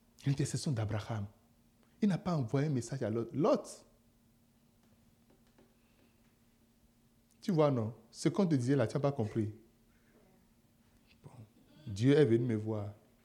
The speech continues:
Il veut détruire là où tu es. Qu'est-ce qu'on fait ? C'est que Abraham, est, il, il, est, il va vers Dieu, dit, « Dieu, mais si tu trouves cinquante personnes justes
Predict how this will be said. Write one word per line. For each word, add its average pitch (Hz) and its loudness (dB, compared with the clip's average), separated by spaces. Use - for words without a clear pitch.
Il 220 6
veut 165 6
détruire 135 2
là 123 -2
où 127 -2
tu 135 -4
es. 110 -6
Qu'est-ce 175 2
qu'on 170 2
fait ? 127 0
C'est - -6
que 208 -4
Abraham, 208 0
est, - -10
il, 220 0
il, 220 2
est, 196 0
il 202 0
va 147 -4
vers 151 -2
Dieu, 147 -8
dit, « 135 -8
Dieu, 135 -10
mais - -20
si 285 -2
tu 285 -2
trouves 285 0
cinquante - -2
personnes 127 -2
justes 160 2